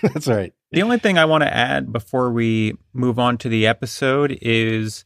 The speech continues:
Speaker 3: this is a dark time for lawyers. Some of our colleagues, our brothers and sisters in the bar
Speaker 2: <laughs> I already know where this is going.
Speaker 3: are being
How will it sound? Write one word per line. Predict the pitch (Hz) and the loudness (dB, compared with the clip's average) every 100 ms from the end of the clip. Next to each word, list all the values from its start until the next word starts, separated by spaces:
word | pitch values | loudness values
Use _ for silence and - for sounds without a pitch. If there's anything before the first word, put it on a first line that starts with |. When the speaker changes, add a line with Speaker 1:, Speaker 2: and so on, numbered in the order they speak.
| _ _ _ - | _ _ _ -8
Speaker 3:
this | 156 | -4
is | 175 | 0
a | 165 | 2
dark | 110 123 - | 4 2 2
time | 113 107 98 95 - | 0 0 0 -4 -10
for | _ - | _ -10
lawyers. | 98 95 - - - - - | -6 -6 -6 -10 -12 -20 -20
Some | - 151 | -4 0
of | 147 113 | 2 4
our | 117 113 110 | 4 6 2
colleagues, | 107 - 104 104 101 | 0 0 0 0 -4
our | 101 | -4
brothers | 95 113 104 107 101 | -4 0 0 0 -2
and | 98 | -4
sisters | - 101 - 104 95 | -4 -6 -4 -4 -2
in | 98 | -2
the | 95 | -2
bar | 90 92 90 | 0 0 0
Speaker 2:
<laughs> | 90 - - _ - | -2 -8 -20 _ -8
I | - - - - 226 - - | -4 0 0 0 -4 -2 -2
already | 151 135 123 | -2 -4 -4
know | 110 | -4
where | 110 | -6
this | 131 - | -10 -14
is | - | -20
going. | - 156 - 196 - - - | -12 -10 -8 -10 -14 -10 0
Speaker 3:
are | 127 | 2
being | 113 135 135 127 117 113 | 4 4 4 2 0 -4